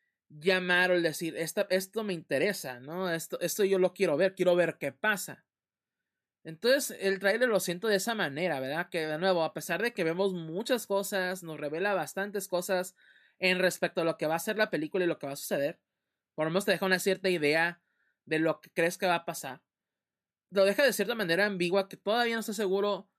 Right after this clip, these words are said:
si ya es todo o va a haber más sorpresas más. Entonces, créanmelo, estoy súper emocionado. Ya lo, ya lo he mencionado aquí en el podcast anteriormente y lo vuelvo a mencionar.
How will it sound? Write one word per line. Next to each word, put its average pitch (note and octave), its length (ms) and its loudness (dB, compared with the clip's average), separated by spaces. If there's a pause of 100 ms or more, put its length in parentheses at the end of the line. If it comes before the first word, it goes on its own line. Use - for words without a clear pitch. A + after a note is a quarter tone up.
(260)
si F#3 300 -4
ya F#3+ 140 4
es - 220 -2
todo G#3+ 360 4
o F#3+ 140 4
va F3+ 80 6
a F3 40 4
haber E3+ 200 6
más D#3+ 220 -2
sorpresas C#3+ 480 -12
más. - 500 -20 (800)
Entonces, B3 300 2
créanmelo, B3 640 0
estoy G3+ 320 -2
súper G3+ 340 -4
emocionado. E3+ 840 0
Ya E3 160 2
lo, E3+ 320 2
ya A#3 100 2
lo C#4+ 80 4
he C#4 40 2
mencionado G#3 460 2
aquí G3 180 -2
en F#3 60 0
el F3+ 120 -2
podcast D#3+ 460 -6
anteriormente D3 640 -6
y C#3 40 -6
lo C#3 120 -6
vuelvo D#3+ 160 0
a D#3+ 40 -4
mencionar. C#3+ 480 -10